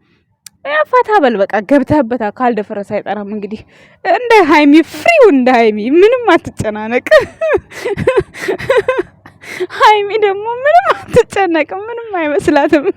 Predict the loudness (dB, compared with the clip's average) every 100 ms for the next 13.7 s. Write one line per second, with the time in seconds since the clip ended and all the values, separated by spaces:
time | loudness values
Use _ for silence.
0 | 0 0 _ -8 -8 _ -20 _ _ _
1 | _ _ _ _ -16 -8 -6 -6 -10 -8
2 | -8 -6 -6 -2 -2 -2 -6 -10 -10 -10
3 | -8 -8 -8 -12 -6 -4 -4 -4 -6 -4
4 | -6 -4 -8 -6 -8 -8 -12 -14 -20 -20
5 | -4 0 0 -2 -2 -2 0 -2 -4 -10
6 | -10 -10 -12 -12 -6 -4 -4 -10 -12 -6
7 | -8 -6 -4 -4 -4 -8 -12 -4 -4 -4
8 | _ _ _ _ -10 -8 -6 -8 -12 _
9 | _ _ -20 -16 -14 -6 0 0 0 -4
10 | -2 0 2 4 2 0 2 4 2 0
11 | -4 -4 -2 -2 0 0 4 4 2 -4
12 | -10 -14 -20 -20 -16 -12 -8 -6 0 2
13 | 2 2 0 0 -2 -2 2